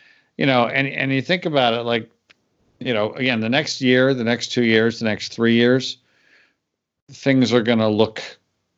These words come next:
relatively similar to how they look right now when it comes to how, you know, an annual sports game con-, on the consoles are delivered.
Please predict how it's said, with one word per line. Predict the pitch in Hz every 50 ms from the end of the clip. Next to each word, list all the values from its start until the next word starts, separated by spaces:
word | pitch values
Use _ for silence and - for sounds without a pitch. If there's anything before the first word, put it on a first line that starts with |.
| _ _ _ -
relatively | 196 214 214 190 170 156 139 - 147 139 123 113 117 107
similar | 104 - - 120 117 113 120 123 127 120
to | 117
how | 104 113 120 120
they | 107 107 104
look | 104 107 101 - -
right | 101 104 101 92 -
now | 107 101 101 101 104 110 117
when | 117 113 107
it | 107 110
comes | - - 101 101 98 92 -
to | - 107 101
how, | 92 101 104 98 98 98 95 101 107 - -
you | 131 107
know, | 92 92 95
an | 92 98
annual | 101 107 101 107 107 104 101 98
sports | - - - 104 104 107 104 -
game | - - 110 107 107 107 107 107 107 - -
con-, | - 101 104 104 101
on | 101 98
the | 101 95
consoles | 92 - - 104 101 104 98 - 113 110 104 107 101 98
are | 101 101 98 98 95 98 _ _ _ - - - - - - _ -
delivered. | - 107 104 104 104 104 113 139 160 175 156